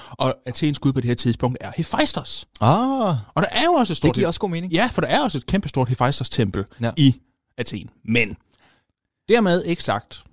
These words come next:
Speaker 2: Der er også alt det håndværk, de laver, kan man sige.
Speaker 1: Lige præcis. Og
Speaker 2: Ja.
Speaker 1: dermed heller ikke sagt, at der jo ikke er andre guder end Athena i Athen.
Speaker 2: Nej, det er jo bare byguden.
Speaker 1: Ja,
Speaker 2: Det er jo
Speaker 1: den
Speaker 2: ikke, fordi de andre bygguder
Speaker 1: i
Speaker 2: ikke er til stede.
Speaker 1: gåseøjne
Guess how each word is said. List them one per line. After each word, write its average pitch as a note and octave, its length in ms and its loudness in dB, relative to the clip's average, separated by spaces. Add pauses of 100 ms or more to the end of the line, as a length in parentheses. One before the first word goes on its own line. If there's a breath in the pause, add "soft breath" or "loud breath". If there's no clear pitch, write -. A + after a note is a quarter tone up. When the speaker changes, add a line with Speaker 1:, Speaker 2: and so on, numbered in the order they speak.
(140)
Speaker 2:
Der F#2 60 0
er - 20 4
også B2 160 2
alt D3+ 60 -2
det A#2+ 80 4
håndværk, B2 380 2
de G#2+ 60 -2
laver, F2+ 180 0
kan F#2 140 -4
man F2 80 -2
sige. F2+ 340 -6
Speaker 1:
Lige C3 180 2
præcis. - 500 -8
Og B2+ 120 2
Speaker 2:
Ja. B2 60 -2 (140)
Speaker 1:
dermed D3+ 220 4
heller C3+ 180 0
ikke C#3 160 -6
sagt, C#3 340 -2 (100)
at A2 260 2
der G#2+ 100 2
jo A2 140 4
ikke C#3 160 4
er A#2+ 80 4
andre F#3 220 4
guder C3 260 6
end G#2 240 0
Athena A2+ 400 2
i - 160 4
Athen. G#2 340 2 (520)
Speaker 2:
Nej, G2+ 140 -4
det - 180 -8
er A2 40 2
jo G#2+ 60 2
bare G2+ 360 2 (280)
byguden. A2 360 -6 (100)
Speaker 1:
Ja, C#3+ 40 0
Speaker 2:
Det C3 60 4
er B2 40 0
jo - 40 -12
Speaker 1:
den - 80 6
Speaker 2:
ikke, C3 120 6
fordi A2 180 0
de F#2+ 80 0
andre G2 100 2
bygguder G2+ 300 0
Speaker 1:
i - 40 0
Speaker 2:
ikke B2+ 160 2
er C3 40 8
til C#3+ 60 4
stede. - 140 4
Speaker 1:
gåseøjne G#2 340 2